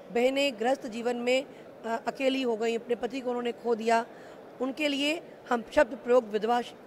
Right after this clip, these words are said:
का ना करें, उनके लिए कोई ऐसा शब्द प्रयोग करें जिसमें उन्हें अपने अंदर की जो, अ, गुण हैं, जो क्षमताएं हैं, जो मानव जीवन उनको पास, उनका समय जो है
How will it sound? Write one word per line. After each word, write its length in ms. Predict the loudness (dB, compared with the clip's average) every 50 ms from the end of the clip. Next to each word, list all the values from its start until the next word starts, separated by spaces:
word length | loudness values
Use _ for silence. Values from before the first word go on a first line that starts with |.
| -8 -2 0
का 100 | 0 0
ना 200 | 2 0 -2 0
करें, 240 | 0 0 -2 -2 -6 -14 -18 -20 -20 -20 -20 -18 -18 -18 -18 -18 -8 -4
उनके 260 | -2 -2 0 0 2 4
लिए 140 | 6 6
कोई 140 | 6 4 2
ऐसा 320 | 2 2 2 2 2 2 0
शब्द 180 | 0 0 -2 0
प्रयोग 240 | 4 4 4 4 4
करें 260 | 2 2 2 2 2 0 -6 -14 -18 -18 -16 -14 -12
जिसमें 360 | -10 -10 -8 -4 -2 -2 -2 -2
उन्हें 400 | -2 -4 -2 0 0 -2 -2 -2
अपने 380 | -4 -4 -4 -2 0 0 0
अंदर 460 | 0 -2 -4 -6 -4 0 0 2 2
की 420 | 0 -2 -4 0 2 4 4 4 2 -2 -8 -18 -16 -12 -2
जो, 420 | 6 8 10 12 12 12 10 8
अ, 300 | 6 4 4 4 6 6
गुण 300 | 4 2 2 2 4 4
हैं, 440 | 4 4 4 2 2 0 -4 -8 -8
जो 80 | -6 -6
क्षमताएं 580 | -2 -2 -2 0 2 4 6 6 6 6 4
हैं, 220 | 2 0 -2 -4 -8 -12 -16 -18 -18 -16 -8 -4
जो 120 | -2 -2 0
मानव 340 | 2 4 6 6 6 6 4
जीवन 440 | 4 2 0 0 2 4 2 2 2 0 -2
उनको 280 | -2 0 0 0 -2 0
पास, 300 | 2 4 4 4 2 -2 -4 -2 0
उनका 220 | 0 2 4 2 4
समय 360 | 4 6 6 6 6 6 6
जो 160 | 4 4 2
है 200 | 4 2 2 -2